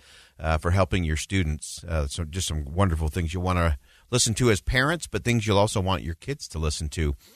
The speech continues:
as they try to develop some of those resiliency skills. All right, we're gonna break down for the next few minutes here, uh, twenty twenty,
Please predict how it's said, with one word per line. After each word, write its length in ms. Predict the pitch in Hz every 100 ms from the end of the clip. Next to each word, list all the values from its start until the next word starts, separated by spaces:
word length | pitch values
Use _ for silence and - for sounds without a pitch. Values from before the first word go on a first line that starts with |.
| _ -
as 200 | 87 80
they 100 | 95
try 220 | - 95
to 80 | 78
develop 420 | 73 76 85 78
some 160 | 95 85
of 60 |
those 240 | 82 76 82
resiliency 720 | 78 80 85 78 76 - 78
skills. 720 | - - 87 85 80 76 - _ - - -
All 100 | 185
right, 180 | 170 147
we're 80 | 175
gonna 120 | 175
break 220 | 139 160
down 280 | 139 151 151
for 100 | 151
the 80 | 139
next 180 | 139 -
few 180 | 139 131
minutes 320 | 139 131 -
here, 360 | 127 113 113
uh, 100 | 101 95
twenty 320 | - 139 131
twenty, 420 | - 135 143